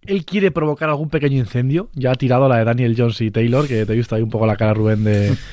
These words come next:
<laughs> de bueno. Pero yo creo que el primer partido del que hay que hablar, que lo comentaba él, y creo que es el siguiente un poco en importancia, es el partido de los Bills. Y fíjate que vamos a hablar un poquito de los Patriots, pero,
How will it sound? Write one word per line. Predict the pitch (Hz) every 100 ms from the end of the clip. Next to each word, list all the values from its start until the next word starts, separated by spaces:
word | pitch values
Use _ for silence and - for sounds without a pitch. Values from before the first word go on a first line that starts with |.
| -
<laughs> | - - - -
de |
bueno. | 107 113 135
Pero | 151 170
yo |
creo | 208 220
que |
el | 190
primer | 170 175
partido | 147 147 143
del | 135
que |
hay | 127
que | 123
hablar, | 117 139
que | 131
lo | 113
comentaba | 107 113 107 117 113
él, | 139 - - - -
y |
creo | 117 127
que |
es | 127
el |
siguiente | - 120 127 123
un | 117
poco | 120
en | 120
importancia, | 107 110 113 113 156
es |
el | 139
partido | 107 92 123
de | 120
los | 95
Bills. | 120 95 - - - - - _
Y | -
fíjate | 135 156 170 170
que | 151
vamos | 147
a | 147
hablar | 147
un | 143
poquito | 147 135
de |
los | 135 -
Patriots, | 135 147 196
pero, | - 120